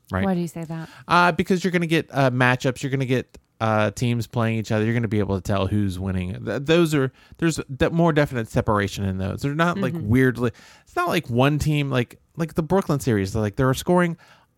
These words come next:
Speaker 1: under a hundred sixty, or they're at a hundred sixty-one game, and then they get a blowout by forty points in the next game, and the next game they're, uh, t-, they're tied at one seventeen each or whatever it is. It just,
Speaker 2: Mm-hmm.
Speaker 1: they're all over the place.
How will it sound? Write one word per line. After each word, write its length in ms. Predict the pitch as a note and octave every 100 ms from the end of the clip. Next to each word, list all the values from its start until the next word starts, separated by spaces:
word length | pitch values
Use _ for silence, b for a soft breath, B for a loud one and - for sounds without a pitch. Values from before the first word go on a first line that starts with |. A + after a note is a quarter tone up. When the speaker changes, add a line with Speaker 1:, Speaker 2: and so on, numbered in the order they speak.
| -
Speaker 1:
under 500 | D#3+ F3 E3+ E3 D#3+
a 120 | -
hundred 280 | C#3 D3+ -
sixty, 400 | - D3+ - -
or 120 | A#2+
they're 160 | C3+ C#3
at 100 | C#3
a 40 |
hundred 260 | D3+ F3 C#3+
sixty-one 540 | - D3 C#3+ B2+ B2+
game, 320 | B2 B2 B2+ B2 b b b
and 100 | A#2
then 100 | B2
they 100 | A2+
get 160 | A2 A2+
a 20 |
blowout 560 | G2 A#2+ C3 C3 B2+
by 160 | - G#2+
forty 420 | A2 B2+ B2 B2
points 340 | A#2+ B2 A#2+ A#2
in 60 |
the 80 | G#2
next 280 | A2+ A#2+ -
game, 300 | B2 A#2+ A#2 B B -
and 100 | G#2+
the 60 |
next 280 | G#2 A#2+ -
game 280 | B2 B2 A#2+
they're, 320 | A2 G#2 -
uh, 180 | G2+ F#2+ -
t-, 100 | - -
they're 120 | A2
tied 460 | - - B2 A#2+ A2+
at 100 | G2
one 300 | G2+ A#2 A2+
seventeen 560 | - A#2 A#2 A#2+ A#2
each 260 | A2+ A2+ G#2
or 60 | G#2+
whatever 260 | A2+ A2
it 60 | A2
is. 220 | A2 G#2
It 160 | A#3 F#3+
just, 220 | E3 E3+
Speaker 2:
Mm-hmm. 160 | E3+ C3+
Speaker 1:
they're 160 | C4
all 160 | E4 A#3+
over 140 | G3+ F3+
the 60 |
place. 220 | B2 G#2